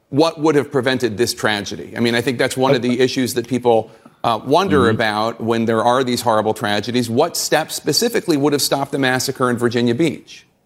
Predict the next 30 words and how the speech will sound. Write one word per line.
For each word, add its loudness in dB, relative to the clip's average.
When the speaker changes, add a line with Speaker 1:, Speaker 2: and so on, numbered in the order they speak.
Speaker 2:
And, 2
and 2
you've 6
taken 0
a 2
look 4
at 0
the 2
sixteen, 0
seventeen 0
things 0
we 0
have 4
in 0
my 4
plan 2
that -6
would -2
drop -2
the -4
levels 0
of -6
violence -2
overall, 2
from -2
one 4
handgun 0
a -6
month 2
laws, 2